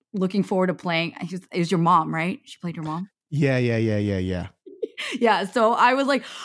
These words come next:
Speaker 1: I, oh my God, I was so honored and, like, just "Yes, I wanna do the achievements. Yes, you're a big YouTuber." Like, totally. I was like, "Oh my God, like, I'm gonna be in a David So skit." But it was just, like, having fun with you. It just sounded excellent.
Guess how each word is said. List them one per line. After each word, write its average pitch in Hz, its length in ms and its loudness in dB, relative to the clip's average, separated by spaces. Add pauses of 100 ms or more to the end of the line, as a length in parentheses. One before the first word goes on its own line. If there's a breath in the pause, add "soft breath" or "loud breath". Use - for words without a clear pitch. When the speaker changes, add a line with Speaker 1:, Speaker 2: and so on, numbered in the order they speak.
Speaker 1:
I, 359 320 8 (100)
oh 285 100 8
my 294 160 8
God, 262 240 6
I 214 80 4
was 214 120 2
so 262 140 4
honored 175 500 4
and, 175 160 2
like, 165 240 0 (220)
just - 420 0 (480)
"Yes, 240 240 6
I 240 80 4
wanna 240 180 4
do 214 140 2
the 208 100 2
achievements. 190 480 0
Yes, 185 220 2
you're 196 100 2
a 185 60 2
big 175 200 2
YouTuber." 170 540 -2
Like, 160 220 -4
totally. 175 340 -2
I - 20 -2
was 156 80 -4
like, 180 200 -4
"Oh 262 80 4
my 285 140 4
God, 285 340 6
like, 269 160 0
I'm 247 100 0
gonna 277 140 0
be 269 100 -2
in 269 60 0
a 262 80 0
David 247 320 0
So 247 220 0
skit." 240 300 0 (220 loud breath)
But 220 120 2
it 226 40 8
was 220 160 2
just, 240 160 -2
like, 233 320 0 (160)
having 220 320 4
fun 208 260 2
with 185 160 2
you. 196 280 2
It 196 160 0
just 185 180 -2
sounded 185 320 4 (180)
excellent. 151 460 -6